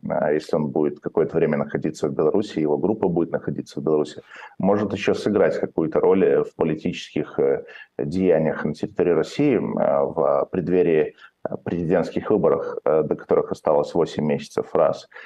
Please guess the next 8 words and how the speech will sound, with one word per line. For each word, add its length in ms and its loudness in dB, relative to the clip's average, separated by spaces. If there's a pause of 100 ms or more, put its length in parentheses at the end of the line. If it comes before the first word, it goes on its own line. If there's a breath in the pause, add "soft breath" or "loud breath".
(160 loud breath)
А 60 -2
вторая 260 2
история, 360 4
Лукашенко, 1000 2
э, 60 -4
используя 540 0
группу 320 0
«Вагнер», 380 2